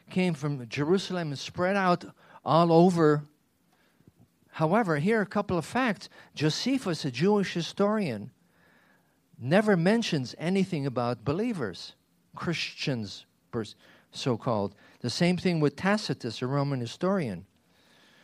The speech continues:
So the Romans were not especially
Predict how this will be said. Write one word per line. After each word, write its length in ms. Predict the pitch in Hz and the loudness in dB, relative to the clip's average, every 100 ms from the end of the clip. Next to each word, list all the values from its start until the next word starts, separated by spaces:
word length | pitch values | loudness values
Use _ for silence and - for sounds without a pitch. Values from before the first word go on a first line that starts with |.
| _ - | _ -12
So 420 | - 156 151 143 | 0 4 4 4
the 220 | - 131 | 0 0
Romans 680 | 135 208 262 175 147 160 - | 6 6 6 4 2 -2 -8
were 240 | 120 143 | -2 0
not 240 | 147 180 170 | 2 2 2
especially 880 | 156 - - 196 - 185 160 135 | 0 0 2 2 2 2 2 2